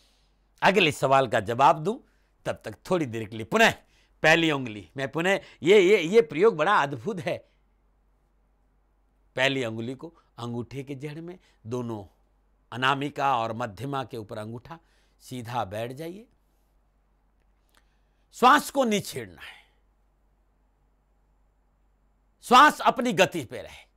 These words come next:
न श्वास को लेना, न श्वास को छ-, छोड़ना है। श्वासों के भीतर में झांकना है, और श्वासों के भीतर में झांकने का नाम है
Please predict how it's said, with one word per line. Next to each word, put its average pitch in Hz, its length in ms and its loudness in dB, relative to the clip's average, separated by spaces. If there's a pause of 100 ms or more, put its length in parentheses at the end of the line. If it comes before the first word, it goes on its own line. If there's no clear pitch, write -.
(1800)
न 165 120 2
श्वास 170 300 0
को 165 120 0
लेना, 185 340 0
न 156 160 -6
श्वास 139 320 -10
को 127 160 -14
छ-, - 260 -20 (1080)
छोड़ना 107 400 -14
है। 107 220 -20 (680)
श्वासों 151 580 -8
के 113 180 -20
भीतर 160 420 -16
में 90 260 -20
झांकना 110 580 -20
है, - 440 -20 (840)
और 135 120 -2
श्वासों 220 520 4
के 220 120 -2
भीतर 214 380 0
में 214 180 -6
झांकने 214 480 -6
का 190 180 0
नाम 202 300 0
है 226 220 -6